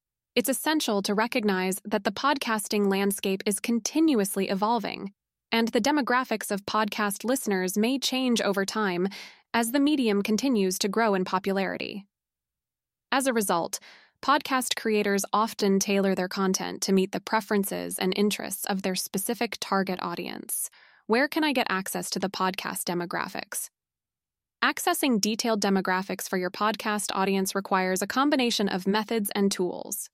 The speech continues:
Here are some ways to gather demographic information about your podcast listeners. One, listener. Surveys.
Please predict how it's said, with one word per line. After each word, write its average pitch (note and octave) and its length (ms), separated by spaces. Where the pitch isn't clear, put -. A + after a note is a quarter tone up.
Here E4 200
are B3+ 160
some G#3+ 300
ways A3+ 320
to A3 100
gather G#3 360
demographic G#3+ 680
information G#3+ 720
about F#3+ 280
your G#3+ 100
podcast F#3+ 560
listeners. G#3 640
One, G3 380
listener. G3+ 640
Surveys. - 800